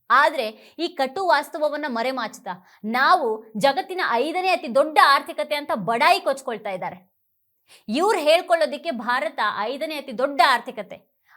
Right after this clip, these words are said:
ಆದ್ರೆ ಇಲ್ಲಿ ಎಲ್ರಿಗೂ ಶುದ್ಧ ಕುಡಿಯುವ ನೀರ್ ಸಿಗ್ತಾ ಇದೆಯಾ? ಇವ್ರದೇ ಸರ್ಕಾರ ಇರುವಂಥ ಉತ್ತರ ಪ್ರದೇಶದಲ್ಲಿನ ಹಳ್ಳಿಗಳ ಕಥೆಯನ್ನ ಕೇಳಿದ್ರೆ ಇವ್ರು ಹೇಳ್ತಾ ಇರುವಂಥ ಸುಳ್ಳುಗಳು ಬಟಾ ಬಯಲಾಗುತ್ತವೆ.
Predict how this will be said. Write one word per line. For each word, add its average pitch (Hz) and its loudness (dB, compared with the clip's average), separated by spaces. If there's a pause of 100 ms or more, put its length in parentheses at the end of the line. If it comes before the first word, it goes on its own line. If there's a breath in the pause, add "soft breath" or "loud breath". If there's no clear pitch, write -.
ಆದ್ರೆ 285 4
ಇಲ್ಲಿ 262 -10
ಎಲ್ರಿಗೂ 311 -4
ಶುದ್ಧ 294 -10
ಕುಡಿಯುವ 285 -10
ನೀರ್ 262 -6
ಸಿಗ್ತಾ - -10
ಇದೆಯಾ? 175 -12 (560 soft breath)
ಇವ್ರದೇ 302 0
ಸರ್ಕಾರ 349 2
ಇರುವಂಥ 339 0
ಉತ್ತರ 330 0
ಪ್ರದೇಶದಲ್ಲಿನ 311 -4
ಹಳ್ಳಿಗಳ 339 -4
ಕಥೆಯನ್ನ 359 -6 (120)
ಕೇಳಿದ್ರೆ 247 -10 (200 soft breath)
ಇವ್ರು 339 -4
ಹೇಳ್ತಾ 302 -2
ಇರುವಂಥ 294 -4
ಸುಳ್ಳುಗಳು 277 -8
ಬಟಾ 233 -4
ಬಯಲಾಗುತ್ತವೆ. 226 -10